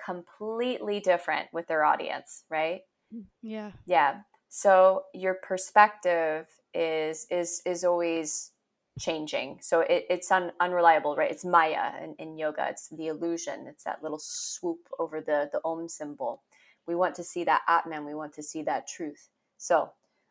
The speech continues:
Speaker 1: um, when people are in a tailspin like that, stepping away, breathing, recognizing this isn't necessarily true, creating some space. That's
Speaker 2: Mm.
Speaker 1: important. And then when you have the space,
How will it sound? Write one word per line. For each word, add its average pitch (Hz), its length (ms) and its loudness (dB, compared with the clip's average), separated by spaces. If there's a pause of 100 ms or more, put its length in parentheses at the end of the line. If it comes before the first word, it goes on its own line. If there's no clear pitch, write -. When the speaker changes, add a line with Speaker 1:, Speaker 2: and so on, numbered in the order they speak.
(120)
Speaker 1:
um, 160 380 -4 (640)
when 196 280 4
people 240 300 -2
are 214 60 2
in 190 80 2
a 156 80 -2
tailspin 180 640 -2
like 220 240 -2
that, 233 360 0
stepping 208 400 0
away, 170 560 0
breathing, 175 760 -4
recognizing 165 640 -4
this 160 180 -8
isn't 165 280 -8
necessarily 156 720 -4
true, 175 400 -4
creating 160 360 -2
some 156 180 -10
space. - 600 -4 (460)
That's 175 400 4
Speaker 2:
Mm. 208 60 -2
Speaker 1:
important. 202 500 2 (540)
And 165 360 -2
then 190 540 4 (100)
when 170 220 -6
you 170 100 -4
have 170 280 2
the 170 80 -2
space, 170 800 -4